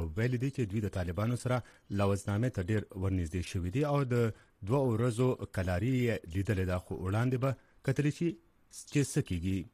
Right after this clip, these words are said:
د خبري غونډې په مهال خارجه وزیر مایک پومپیو وویل چې په تیرو نولس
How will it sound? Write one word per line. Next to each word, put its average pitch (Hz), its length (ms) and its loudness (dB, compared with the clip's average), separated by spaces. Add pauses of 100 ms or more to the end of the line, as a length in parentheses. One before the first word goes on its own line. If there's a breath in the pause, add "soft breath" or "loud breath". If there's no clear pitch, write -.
(340)
د 113 100 2
خبري 92 280 -2
غونډې 117 280 0
په 107 80 -4
مهال 110 320 0
خارجه 87 320 -2
وزیر 123 240 -2 (240)
مایک 92 240 -2
پومپیو 95 460 -2
وویل 120 300 2 (340 loud breath)
چې - 140 -2
په 131 140 6
تیرو 147 200 4 (260)
نولس 117 400 2